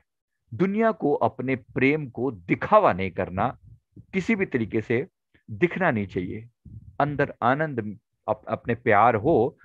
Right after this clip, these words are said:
लेकिन अंतर गुरु आराधना, अंतर में गुरु को याद करना, "जिव्या जप गुरु नाम",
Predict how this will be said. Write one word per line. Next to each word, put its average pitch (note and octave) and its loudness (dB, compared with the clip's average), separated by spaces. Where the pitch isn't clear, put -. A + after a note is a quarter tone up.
लेकिन E3+ -4
अंतर C#3 2
गुरु A#2 0
आराधना, A2+ 2
अंतर D3+ 2
में A2 -2
गुरु G2 -4
को G2 -2
याद F#2 0
करना, G2 -6
"जिव्या A#2+ 2
जप F3 0
गुरु G#2 -4
नाम", F#2 0